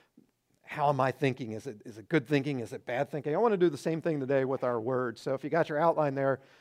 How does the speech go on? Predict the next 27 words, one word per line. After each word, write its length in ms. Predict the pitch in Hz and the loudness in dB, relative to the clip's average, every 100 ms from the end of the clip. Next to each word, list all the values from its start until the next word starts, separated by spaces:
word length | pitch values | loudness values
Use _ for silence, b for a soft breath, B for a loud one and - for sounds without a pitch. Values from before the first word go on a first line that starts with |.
| b b | b b
I 60 | 143 | 2
have 100 | 131 | 6
a 240 | 139 139 | 8 6
scale 400 | 131 - 156 156 | 4 6 10 10
one 160 | 135 143 | 10 6
to 80 | 165 | 4
ten, 300 | - 139 139 | 2 0 0
just 160 | 135 | -2
like 120 | 143 151 | -4 -2
we 80 | |
did 160 | 135 147 | 0 4
last 300 | 139 143 - | 4 4 2
week. 220 | 143 147 - b b b b | -6 -6 -10 b b b b
One 560 | - 139 170 190 190 190 196 | 0 10 12 12 10 6 0
is 140 | 135 | 0
going 260 | 180 165 160 | 4 4 4
to 140 | 160 | 0
be 240 | 143 151 | 4 4
life-taking 1040 | 147 139 156 147 - - 156 175 196 196 175 | 6 10 10 10 2 -4 4 4 4 -2 2
types 320 | 180 185 185 | 4 4 2
of 100 | 185 | 0
words. 420 | 185 185 185 180 | 4 4 4 0
Ten 320 | - 170 160 | -4 0 2
is 140 | 151 - | 0 0
gonna 120 | 143 | -2
be 120 | 131 | 0
life-giving 840 | 131 131 131 151 123 156 135 127 | 6 6 4 -2 2 4 4 -2